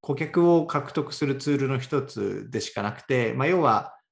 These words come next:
このメールで送金するってことは、こう、バイラルにこのサービスが広-、広がっていく可能性があるっていうことで、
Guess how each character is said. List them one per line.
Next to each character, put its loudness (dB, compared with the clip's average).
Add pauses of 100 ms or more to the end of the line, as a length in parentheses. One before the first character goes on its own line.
(180)
こ -2
の -2
メ 0
ー -2
ル 0
で -2
送 -2
金 -8
す -6
る 0
っ -4
て -8
こ -10
と -6
は、 2
こ -6
う、 -4
バ 4
イ 4
ラ 2
ル -2
に -6
こ -10
の -6
サ -4
ー -2
ビ -8
ス -10
が -4
広-、 -8
広 2
が 4
っ -2
て -4
い -6
く -20
可 -4
能 -2
性 -6
が 0
あ 0
る -4
っ -20
て -10
い -14
う -16
こ -8
と -4
で、 2